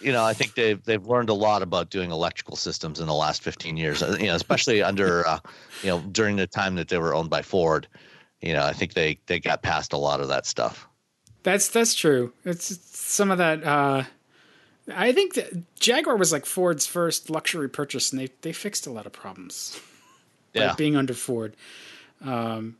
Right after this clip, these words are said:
Speaker 2: all right, well, so when you hit it big in the lottery, it sounds like that's, uh, gonna be high in your list of, uh, of
Speaker 1: Yeah, I mean,
Speaker 2: choices.
Speaker 1: you know, this thing will be, you know, priced s-, somewhere north of a hundred thousand dollars when it comes out. I think, uh, they haven't announced pricing yet, but,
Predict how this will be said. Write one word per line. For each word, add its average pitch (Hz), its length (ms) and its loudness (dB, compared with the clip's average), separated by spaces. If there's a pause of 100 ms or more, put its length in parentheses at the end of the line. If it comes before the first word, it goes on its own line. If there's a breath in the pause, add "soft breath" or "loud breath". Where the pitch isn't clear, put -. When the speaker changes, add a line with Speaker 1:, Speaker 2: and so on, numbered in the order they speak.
(280)
Speaker 2:
all 220 80 -4
right, 294 180 -4
well, 240 260 -8
so 196 480 -4
when 226 420 4
you 233 140 0
hit 214 180 0
it - 100 -6
big 180 420 2
in 185 140 -4
the 190 60 -4
lottery, 160 480 0
it 220 200 -10
sounds 175 300 -2
like 175 180 -6
that's, - 480 0
uh, 175 300 -2
gonna 175 220 -4
be 180 160 -2
high 170 180 0
in 180 140 0
your 180 120 0
list 202 320 -4
of, 135 300 -8
uh, 139 280 -10 (640)
of - 140 -16
Speaker 1:
Yeah, 147 160 4
I 123 40 6
mean, 123 100 4
Speaker 2:
choices. - 260 -4
Speaker 1:
you 135 100 2
know, 123 120 4
this 127 120 2
thing 139 140 2
will 123 80 2
be, 113 380 2 (100)
you 113 80 -2
know, 101 100 0
priced 104 460 0
s-, - 260 -18
somewhere 117 500 2
north 101 260 2
of 87 80 -6
a 90 60 2
hundred 92 260 -2
thousand 85 320 0
dollars 80 440 0
when 82 120 -6
it - 80 -14
comes 80 240 -6
out. 80 200 2
I 73 60 -2
think, 78 260 -6 (200)
uh, 76 260 2
they 82 140 0
haven't 80 260 0
announced 76 320 -2
pricing 80 320 -2
yet, 76 260 -2
but, 69 140 -4